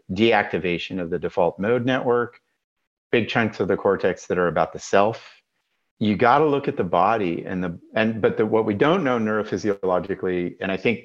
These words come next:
it'll take a next wave of science, is just like you said, yeah, the self disappears, but then you, you have all this oceanic sense of connectivity and merging.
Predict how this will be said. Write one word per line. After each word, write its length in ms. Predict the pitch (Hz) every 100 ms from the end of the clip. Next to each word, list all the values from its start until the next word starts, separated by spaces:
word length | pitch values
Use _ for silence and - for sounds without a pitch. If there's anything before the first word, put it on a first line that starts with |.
| -
it'll 220 | 104 101
take 380 | - 101 - - _ _ _ _
a 40 | 95
next 300 | 107 - -
wave 200 | 95 90
of 140 | -
science, 440 | 123 143 117 85
is 140 | 98 82
just 240 | 143 135
like 180 | 117 -
you 120 | 143
said, 420 | 165 101 90 90 - _ _ _ -
yeah, 140 | 170
the 80 | 113
self 380 | - 165 165 165
disappears, 580 | 131 - - 185 165 -
but 160 | -
then 180 | 156 180
you, 220 | 156 107 - _
you 120 | 117 110
have 140 | 107
all 100 | 107
this 200 | 104 -
oceanic 560 | 117 120 - 120 110 95
sense 240 | 107 95
of 120 | 110
connectivity 1040 | - 101 95 - - 123 110 98 87 82
and 160 | 82 80
merging. 580 | 98 139 147 101 80